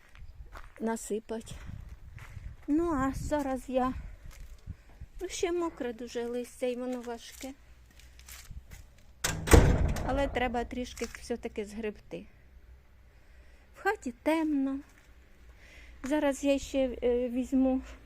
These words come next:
ключ від гаража. І Віка вчора говорить, говорю: "Віка, у нас три відра яблука". Вона каже: "Ого, а що з ними делать?"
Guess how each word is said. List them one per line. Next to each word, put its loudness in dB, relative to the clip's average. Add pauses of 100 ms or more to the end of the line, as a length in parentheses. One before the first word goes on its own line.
(560)
ключ 0
від 0
гаража. 4 (1160)
І 4 (720)
Віка 8
вчора 4
говорить, 4
говорю: 4
"Віка, 2 (580)
у 8
нас 4 (1800)
три 6
відра 8 (280)
яблука". 8
Вона 4
каже: 8
"Ого, 8
а 6
що 0
з 4
ними 6
делать?" 4